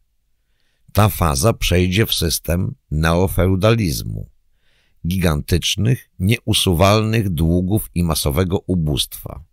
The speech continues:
Czytaj, upodlenia ludzi. To już przerabiali ich pobratymcy na gruzach Rosji carskiej. Zobacz tom pierwszy Hazarskiej dziczy, Zagłada Rosji. Ich tuby medialne już nie ukrywają –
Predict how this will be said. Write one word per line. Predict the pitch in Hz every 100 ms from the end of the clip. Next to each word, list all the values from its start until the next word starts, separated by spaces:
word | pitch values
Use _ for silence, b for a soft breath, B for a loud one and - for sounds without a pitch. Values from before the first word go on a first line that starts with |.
| _ _
Czytaj, | - - - 85 131 _ _ _ _ -
upodlenia | 78 - 60 55 71 78 73
ludzi. | 58 52 50 - - _ _ _ _ _ _ _ _ _ _ _ _ _ _
To | -
już | 170 165
przerabiali | - 98 92 90 117 113 101
ich | -
pobratymcy | 87 82 73 - 104 107 104
na | 78
gruzach | 67 92 85 87
Rosji | 65 78 85
carskiej. | 69 62 50 - - - - _ _ _ _ _ _ -
Zobacz | 76 90 - -
tom | 85 85
pierwszy | 82 78 - 78
Hazarskiej | 67 62 69 - 73 65
dziczy, | 60 - - - -
Zagłada | 64 73 78 78
Rosji. | 73 53 - - - _ _ _ _ _ _ _ _ _ _ _ _ _ -
Ich | 78 -
tuby | - 165 143
medialne | 98 69 71 62 57 55 64
już | 117 117
nie | 139 139
ukrywają – | 143 - 135 92 64 53 50